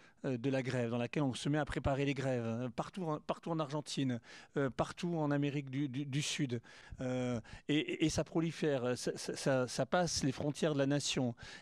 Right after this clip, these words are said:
Et donc ça s'internationalise et ça construit le peuple des femmes. No-, notre hypothèse, c'est que le peuple des femmes, il s'élabore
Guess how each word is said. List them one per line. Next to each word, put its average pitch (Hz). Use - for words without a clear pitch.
Et 127
donc 175
ça 147
s'internationalise 147
et 117
ça 120
construit 214
le 143
peuple 120
des 117
femmes. 123
No-, 135
notre 147
hypothèse, 185
c'est -
que -
le 143
peuple 165
des 135
femmes, 190
il 123
s'élabore 170